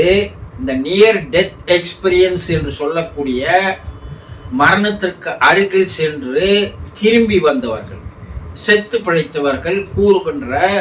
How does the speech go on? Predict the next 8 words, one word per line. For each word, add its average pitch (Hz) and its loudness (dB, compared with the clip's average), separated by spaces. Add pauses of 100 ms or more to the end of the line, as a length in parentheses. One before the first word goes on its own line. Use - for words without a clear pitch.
(1200)
உண்மைகள் 233 0 (1500)
எல்லாம் 170 0
ஒரே 160 4 (140)
மாதிரியாக 131 -4
இருக்கிறது. - -8 (640)
அப்போ 180 2 (760)
இறந்து 285 6
போகிறவர்கள் 196 6